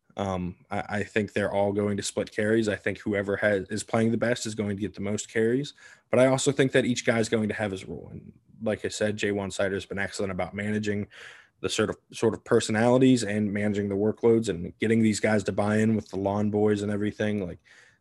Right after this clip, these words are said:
this is, see, this has in the past been one of the most cohesive, uh, units on, on Penn State's roster. Uh, you know, that goes back to,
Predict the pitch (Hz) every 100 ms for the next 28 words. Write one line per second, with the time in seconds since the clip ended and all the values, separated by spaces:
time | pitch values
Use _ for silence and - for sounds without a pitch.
0 | _ 104 104 107 98 - - - 123 -
1 | 123 - 147 127 135 147 135 117 107 -
2 | 107 107 104 104 - - 107 113 110 -
3 | 101 92 - - 104 95 92 - 120 113
4 | 101 - 107 104 101 - _ 110 98 107
5 | 95 92 92 90 82 - - - - 95
6 | 92 - - - - _ _ - 98 92
7 | 98 - 104 - 101 95 - 104 92